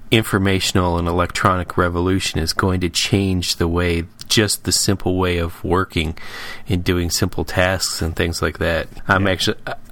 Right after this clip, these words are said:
Speaker 1: I sorta wish that I would live long enough to be able to do the, uh, crap,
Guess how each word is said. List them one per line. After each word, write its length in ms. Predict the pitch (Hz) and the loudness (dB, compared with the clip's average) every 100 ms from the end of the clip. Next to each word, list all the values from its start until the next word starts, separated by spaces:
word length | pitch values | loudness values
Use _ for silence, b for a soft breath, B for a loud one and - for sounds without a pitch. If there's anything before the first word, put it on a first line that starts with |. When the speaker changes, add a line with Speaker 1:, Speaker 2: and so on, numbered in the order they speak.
| - - | -16 -4
Speaker 1:
I 140 | - 95 | 0 2
sorta 320 | - 127 120 | 4 4 4
wish 220 | 95 90 | 2 0
that 120 | 95 | 2
I 80 | 87 | 2
would 200 | 87 85 | 0 0
live 240 | 87 87 87 | 0 0 2
long 220 | 85 87 | 2 2
enough 220 | 82 82 | -2 -4
to 80 | - | -6
be 200 | - 85 | -2 0
able 200 | 82 85 | 0 -2
to 100 | 90 | -4
do 300 | 85 80 80 | -4 -2 -2
the, 420 | 82 80 80 80 - - | -2 -2 -2 -4 -8 -8
uh, 220 | - - - - | -6 -6 -6 -8
crap, 220 | - - | -8 -8